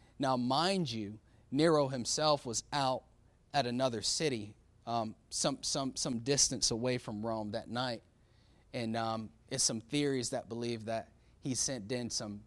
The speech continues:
some gangsters, some, some people from the government, some contractors to set Rome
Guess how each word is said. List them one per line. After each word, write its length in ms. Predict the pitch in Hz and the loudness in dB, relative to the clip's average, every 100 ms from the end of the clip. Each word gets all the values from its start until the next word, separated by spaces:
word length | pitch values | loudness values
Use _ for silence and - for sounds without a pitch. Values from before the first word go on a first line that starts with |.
| - - - - - | -20 -20 -20 -20 -16
some 280 | - - 104 | -8 -6 -4
gangsters, 600 | 104 127 110 - 95 92 | -2 -4 -4 -8 -8 -6
some, 240 | - 117 104 | -4 -4 -2
some 260 | - 113 | -2 -4
people 400 | - 151 135 120 | -4 0 0 -2
from 240 | - 139 131 | -2 0 0
the 80 | 120 | 0
government, 400 | 113 110 113 - | -2 -2 -4 -4
some 160 | 107 | -4
contractors 840 | - 143 139 131 123 107 - 110 - | -6 -4 -4 -4 -6 -8 -8 -10 -6
to 80 | 107 | -4
set 260 | - 123 98 | -2 -2 -6
Rome 520 | 104 117 120 117 | -4 0 2 0